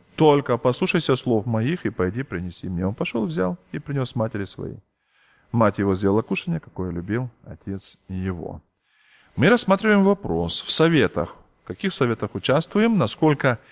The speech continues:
мы потом позволим, чтобы эти советы и эти советчики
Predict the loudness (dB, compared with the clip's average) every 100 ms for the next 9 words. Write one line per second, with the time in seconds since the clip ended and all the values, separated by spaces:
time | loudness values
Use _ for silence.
0 | -20 -10 0 0 0 -2 -2 0 -2 0
1 | 0 2 4 2 0 0 0 -2 0 0
2 | 2 0 0 -4 -4 -4 -2 0 0 -2
3 | -8 -12